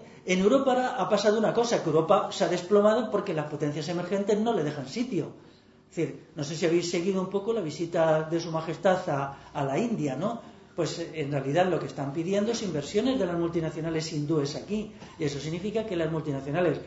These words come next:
europeas cada día tienen menos recursos, menos, ¿no? Y todo esto, claro, es, es, eh, bueno, se ha, se ha perdido.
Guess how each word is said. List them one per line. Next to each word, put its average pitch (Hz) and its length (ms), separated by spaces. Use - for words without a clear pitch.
europeas 196 540
cada 139 220
día 165 340
tienen 175 320
menos 151 260
recursos, 208 680
menos, 160 300
¿no? 165 220
Y 151 80
todo 135 260
esto, 156 220
claro, 156 260
es, - 160
es, 131 300
eh, 95 80
bueno, 139 340
se - 160
ha, 139 400
se - 160
ha 151 160
perdido. 156 400